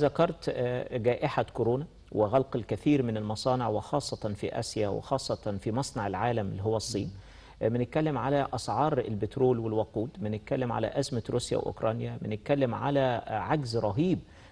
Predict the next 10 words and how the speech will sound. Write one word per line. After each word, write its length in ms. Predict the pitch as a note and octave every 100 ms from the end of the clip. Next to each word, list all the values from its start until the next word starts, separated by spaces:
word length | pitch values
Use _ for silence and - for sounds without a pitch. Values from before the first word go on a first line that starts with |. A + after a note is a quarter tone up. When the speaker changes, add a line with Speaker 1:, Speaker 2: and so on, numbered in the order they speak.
| -
Speaker 1:
موجود 500 | A#2 A#2 A2 D3 C#3
في 480 | - C#3 C3+ C3 A#2
الحاويات 680 | G#2 - A#2 G#2+ B2+ C#3 A2+
الفارغة. 540 | - A2 A#2 C3 D3
هناك 160 | C3+ F3+
كثير 560 | F3 - C3 F#3 F#3 A#2+
من 160 | A#2+
الأزمات 580 | A2+ - A2 A2+ B2 -
اللي 100 | F#2
موجودة. 440 | F2+ F2+ - -